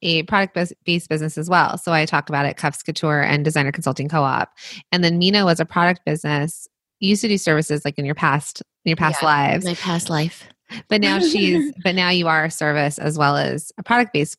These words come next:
Speaker 1: but our products are separate than our services. So
Speaker 2: Mm-hmm.
Speaker 1: we may have, you know, it's kind of our fun projects.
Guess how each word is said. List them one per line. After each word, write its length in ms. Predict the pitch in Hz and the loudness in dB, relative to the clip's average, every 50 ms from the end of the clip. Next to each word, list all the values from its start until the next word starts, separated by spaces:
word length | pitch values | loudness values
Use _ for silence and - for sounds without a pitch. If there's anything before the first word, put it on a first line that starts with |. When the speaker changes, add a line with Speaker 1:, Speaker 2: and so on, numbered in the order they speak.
| _ _ | _ _
Speaker 1:
but 580 | - 269 240 196 170 - - _ - - - - - _ - - - _ _ | 2 4 4 4 2 2 -2 _ -12 -12 -12 -12 -14 _ -20 -20 -20 _ _
our 160 | - 196 190 190 | 2 2 2 2
products 460 | 190 - 214 196 196 202 202 - - | 2 0 2 2 2 2 0 -2 -4
are 80 | 156 | -4
separate 400 | 175 - - 156 156 - 151 151 | -4 0 0 -2 0 0 -2 -4
than 140 | - 143 143 | -2 -2 0
our 240 | 139 139 135 135 139 | 2 2 2 0 -2
services. 720 | - - 151 - - - - - - - - - - - _ _ _ - - - _ | -2 -2 -2 -2 -2 -6 -8 -8 -8 -10 -10 -12 -14 -18 _ _ _ -20 -20 -20 _
So 160 | - - - - 196 175 170 165 151 147 151 - | -10 -4 0 2 2 4 4 4 2 2 0 -2
Speaker 2:
Mm-hmm. 60 | - | -2
Speaker 1:
we 160 | 160 175 175 175 | 0 2 2 4
may 140 | 170 160 | 4 2
have, 180 | 156 165 143 - - | 2 2 0 -2 -4
you 120 | 147 165 | -2 -2
know, 80 | 156 147 | 0 0
it's 120 | 143 - | -2 -2
kind 140 | - - 156 | -4 -4 -2
of 80 | 151 147 | -2 0
our 180 | 139 135 139 | -2 -2 -4
fun 280 | - - 151 139 139 143 | -4 -2 -2 -2 -2 -2
projects. 760 | - 156 139 135 - 156 151 151 147 - - - - - - | -4 -4 -4 -2 0 0 0 0 0 -2 -8 -14 -16 -16 -16